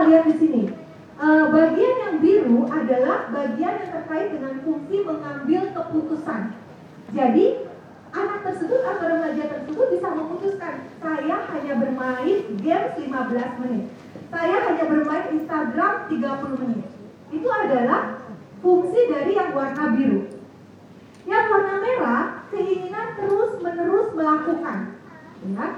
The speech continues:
Jadi, misalnya di sekolah, "Ah, pengen main lagi." Di rumah pengen main lagi. Itu dipengaruhi oleh otak bagian warna merah. Yang warna hijau adalah untuk emosi dan memori.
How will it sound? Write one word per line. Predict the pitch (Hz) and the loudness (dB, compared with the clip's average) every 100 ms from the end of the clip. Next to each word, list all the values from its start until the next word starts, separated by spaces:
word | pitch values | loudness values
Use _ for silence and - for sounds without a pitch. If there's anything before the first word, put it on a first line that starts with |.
| - - - | -14 -18 -2
Jadi, | 269 247 392 508 508 - - | 2 6 8 8 6 0 -6
misalnya | 294 320 285 349 494 | -4 -2 -2 0 0
di | - | -2
sekolah, | 302 302 339 - - | -4 0 2 0 -4
"Ah, | 359 | -6
pengen | 320 277 269 262 | -4 -4 -4 -4
main | 262 | -4
lagi." | 254 254 226 247 - - - | -4 -4 -2 -4 -4 -12 -6
Di | 247 294 277 311 | 0 0 0 0
rumah | 320 320 523 | 0 0 -4
pengen | 330 311 330 | -4 -4 -6
main | 330 294 | -8 -8
lagi. | 277 254 214 190 175 - | -6 -6 -6 -8 -12 -10
Itu | 330 466 | 0 2
dipengaruhi | 440 392 330 302 294 | 2 -4 -4 -2 0
oleh | 392 330 294 | 0 2 0
otak | 269 262 - 226 | -2 -2 -2 0
bagian | 247 220 302 311 | -2 0 -2 0
warna | 269 254 240 | 0 0 -2
merah. | 240 233 190 - - - - - - - 311 | 0 0 -2 -8 -14 -16 -16 -16 -18 -10 0
Yang | 453 508 | 4 4
warna | 453 440 453 466 | 4 2 -4 0
hijau | 508 508 277 254 381 330 | 0 0 0 2 2 0
adalah | 294 277 294 480 - 311 | -2 -2 -2 -2 -2 -4
untuk | 320 403 311 | -4 -6 -6
emosi | 320 311 330 392 403 | -6 -4 -4 0 0
dan | 302 269 | 0 -4
memori. | 277 262 254 240 | -2 0 0 0